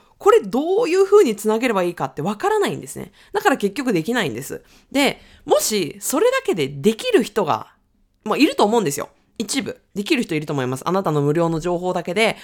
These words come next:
できちゃう人もいると思う。でも、そんな人はね、もうとっくに成果上げてるんですよ。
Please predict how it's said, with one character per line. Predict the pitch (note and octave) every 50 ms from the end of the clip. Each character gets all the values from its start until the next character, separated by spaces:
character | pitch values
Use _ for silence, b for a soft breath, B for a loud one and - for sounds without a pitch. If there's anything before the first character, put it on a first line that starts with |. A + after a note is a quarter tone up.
| B B
で | - F#3+ D4 D#4
き | -
ち | - F#3+
ゃ | D#3+
う |
人 | D#3+ - F#3+
も | E3 C#3+
い | D3+
る | G#3 A#3+
と | - D#3+
思 | C3+ C#3 C3+ -
う。 | - b b b b
で | b C#4+
も、 | - D#4 D#4 - - B B B B
そ | B - F#4+
ん | G#4+ C#5 C5+
な | C5+ B4+
人 | - - B4
は | A4 A3+ D#3+
ね、 | D#3 D3
も | D3 D3 D3+
う | D3+
と | - E4
っ | D#4+ - _ -
く | - F#3+
に | F#3+ -
成 | F#3 - F#4+ F4+ B3
果 | - D3
上 | D#3+
げ | F#3+ G#3
て | G3+ D3+
る | C3+ B2
ん | B2+
で | - C#3
す | - C#3
よ。 | - -